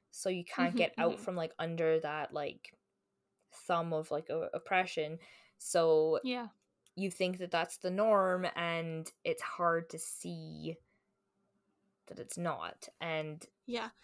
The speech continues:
Speaker 1: so the
Speaker 2: And she d-,
Speaker 1: continuation
Speaker 2: she
Speaker 1: of that relationship just, it seems very, it's very logical once you know the whole thing. Um,
Speaker 2: Yeah,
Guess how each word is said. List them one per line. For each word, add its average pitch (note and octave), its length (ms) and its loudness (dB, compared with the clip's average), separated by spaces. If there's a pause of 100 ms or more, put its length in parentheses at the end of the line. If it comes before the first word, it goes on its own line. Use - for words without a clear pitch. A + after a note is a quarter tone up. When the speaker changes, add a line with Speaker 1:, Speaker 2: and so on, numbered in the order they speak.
(160)
Speaker 1:
so F#3+ 60 8
the G3+ 100 8
Speaker 2:
And D4+ 120 10
she A3+ 80 8
d-, D4 80 8
Speaker 1:
continuation G#3+ 500 8
Speaker 2:
she F#3+ 40 2
Speaker 1:
of F3+ 60 -2
that F#3 180 4
relationship E3+ 600 0
just, - 420 -2 (120)
it - 200 2
seems G3+ 360 2
very, F3+ 220 6
it's F3 180 2
very E3+ 220 8
logical D#3+ 560 4
once D3+ 200 -4
you D#3+ 80 -6
know D3+ 140 -2
the C#3+ 60 -2
whole C#3 240 -2
thing. C#3+ 440 -6 (440)
Um, D3 400 -8
Speaker 2:
Yeah, B3+ 220 6